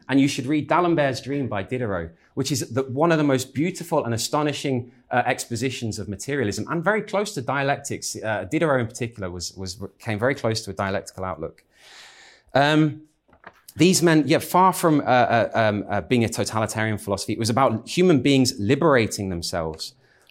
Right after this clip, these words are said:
Um, it was about dispelling superstition through works like the Encyclopedia. They fervently hated aristocracy.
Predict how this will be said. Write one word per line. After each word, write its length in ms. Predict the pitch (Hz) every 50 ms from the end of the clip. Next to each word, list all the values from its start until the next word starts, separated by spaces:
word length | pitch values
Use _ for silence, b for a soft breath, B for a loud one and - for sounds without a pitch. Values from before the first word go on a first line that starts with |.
| b b
Um, 440 | - 127 131 135 139 139 135 139 143
it 40 | 131
was 120 | 135 127
about 260 | 135 120 147 147 131 123
dispelling 520 | - 127 - - - 151 165 175 160 135
superstition 800 | 110 - 160 151 - 127 - - - 143 139 - - 117 104 98
through 220 | - - 117 113
works 380 | 98 107 113 117 113 - - -
like 120 | 110 85
the 60 | -
Encyclopedia. 800 | 107 104 101 - 110 104 98 - 101 - - 151 165 127 92 85 B B B B -
They 120 | 151 151
fervently 680 | 127 - - - 190 190 202 202 202 190 180 175 170 120
hated 460 | 110 - 165 175 170 170 - 135 - -
aristocracy. 920 | 131 135 131 127 123 - - 151 160 160 - 147 113 - - 87 78